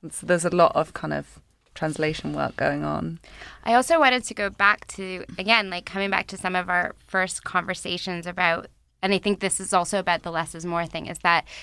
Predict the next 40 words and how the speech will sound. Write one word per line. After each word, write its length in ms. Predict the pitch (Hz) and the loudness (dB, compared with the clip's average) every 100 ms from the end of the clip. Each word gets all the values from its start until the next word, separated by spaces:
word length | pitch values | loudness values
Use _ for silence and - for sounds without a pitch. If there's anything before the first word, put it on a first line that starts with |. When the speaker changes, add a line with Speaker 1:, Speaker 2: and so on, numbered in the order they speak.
| - | -6
Speaker 2:
the 100 | 202 | -4
reason 640 | 190 196 226 262 262 240 185 | -4 -2 0 2 0 0 -2
we 100 | 175 | -6
could 220 | 185 170 _ _ | -10 -12 _ _
think 240 | 233 247 240 | -4 -2 0
about 340 | 196 175 - | 2 2 0
less 260 | 175 175 - | -2 0 -4
is 200 | 165 180 | -8 -4
more 440 | 180 180 170 185 - | 0 2 0 -4 -6
is 160 | 170 | -8
because, 640 | - 180 - 180 175 160 - | -8 -4 0 0 0 -6 -10
and 160 | 175 | -4
I'm, 180 | 170 175 - | -4 -4 -8
I'm 100 | 175 | -4
now 220 | 175 175 165 | 2 2 2
quoting 480 | - 185 175 165 | -2 0 0 -2
again 300 | 165 175 165 | -2 0 0
from 120 | 160 170 | -2 -8
those 140 | 160 | -6
original 260 | 170 170 165 | -4 -2 -2
meetings 360 | 165 160 160 | -2 -6 -6
with 80 | 165 | -6
Chantal 380 | - 156 170 170 | -4 -4 0 2
about, 320 | 170 170 170 - - - - | 4 4 4 0 -12 -16 -4
like, 240 | 180 175 165 - _ _ - | 2 2 0 -12 _ _ 2
the 80 | |
idea 240 | 185 180 196 | 2 4 2
of 80 | 190 | 2
an 100 | 185 | -2
intellectual 580 | 170 165 165 - 165 - | -4 -4 -4 -4 -6 -2
arc, 320 | 165 - - - - _ _ _ _ | -4 -4 -14 -20 -20 _ _ _ _
that 200 | - 180 - - | 0 0 0 -4
each 240 | 233 220 | -4 0
episode 540 | 214 202 208 196 175 165 | 0 0 -4 -4 -4 -2
doesn't 280 | 170 190 - | -2 -4 -10
hold 680 | - 190 180 165 170 175 - _ _ - | -8 -4 -4 -4 -8 -16 -20 _ _ -2
all 200 | 180 180 | 0 0
of 180 | 165 | -2
the 100 | 165 | -4
answers, 760 | 170 185 - 247 294 339 349 | -4 -4 -4 -6 -4 -4 -8